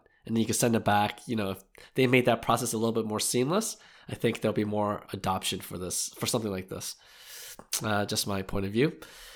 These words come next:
All right, next thing, Center Stage. It's an app. I'm not sure if you guys heard of it, but what it does is, just say you go to a live card show, you can bring up this app,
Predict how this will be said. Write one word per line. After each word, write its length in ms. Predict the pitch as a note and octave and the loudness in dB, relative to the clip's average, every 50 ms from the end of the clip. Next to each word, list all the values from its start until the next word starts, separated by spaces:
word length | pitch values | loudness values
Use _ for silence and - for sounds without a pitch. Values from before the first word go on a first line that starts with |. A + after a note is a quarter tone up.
| - - - | -14 2 6
All 60 | - | 6
right, 140 | D3+ D3 - | 6 8 8
next 260 | D3+ D#3 E3 E3 - | 6 6 6 6 4
thing, 180 | - C3+ A#2+ A2+ | 4 4 4 4
Center 460 | - - - E3+ E3+ D#3+ - - F3 | 4 6 8 8 8 8 6 6 6
Stage. 580 | D#3+ - - - D#3 C3+ B2 G#2 F#2+ F2 - - | 6 4 4 6 6 8 8 6 4 0 -4 -6
It's 140 | - A#2 - | -4 -2 -2
an 140 | C#3 - - | -2 -2 0
app. 280 | G2+ B2 C#3 D#3+ - - | 4 6 6 6 4 2
I'm 100 | B2 C3 | 2 2
not 120 | C3+ B2+ | 2 4
sure 140 | - - C3 | 4 4 4
if 80 | A#2+ B2+ | 4 4
you 60 | A#2 | 4
guys 180 | A2 G#2+ A2 - | 4 2 2 4
heard 180 | - B2 C3 | 4 4 4
of 100 | C#3 D#3 | 4 4
it, 220 | F#3+ G3 F#3+ - - | 2 2 0 2 4
but 200 | B2+ A2 - G#2 | 4 4 4 4
what 140 | A#2 A#2+ | 4 4
it 100 | A2+ A2+ | 4 6
does 240 | - B2+ C3 B2 B2+ | 6 6 6 6 4
is, 180 | A#2 A2+ A2 - - - - - _ _ - | 2 0 0 -4 -8 -12 -20 -20 _ _ -6
just 160 | - A#2 - | -2 2 2
say 60 | C3 | 4
you 100 | A#2+ A#2 | 4 6
go 120 | A#2 A#2 | 6 6
to 120 | A2 A2+ G#2+ | 6 6 4
a 60 | G2 - - - - | 4 2 -4 -6 0
live 300 | F#2+ G#2 G#2+ G#2+ G#2 - | 2 4 6 4 4 4
card 280 | - A#2 A2 G#2+ - | 4 4 4 4 4
show, 340 | - - C3+ C3+ D#3 E3+ - - - - - - - _ | 4 6 8 8 8 6 2 -4 -16 -18 -20 -20 -10 _
you 100 | - G#2+ | -2 0
can 160 | - A2+ G#2+ | 2 0 4
bring 200 | G2 A#2+ A2+ A2+ | 4 4 6 6
up 220 | A2 G#2 - - | 4 2 0 -2
this 160 | - A2 - B2+ | 0 2 4 8
app, 460 | B2+ C3+ D3 C#3+ - - - - | 10 10 8 8 6 -2 -12 -14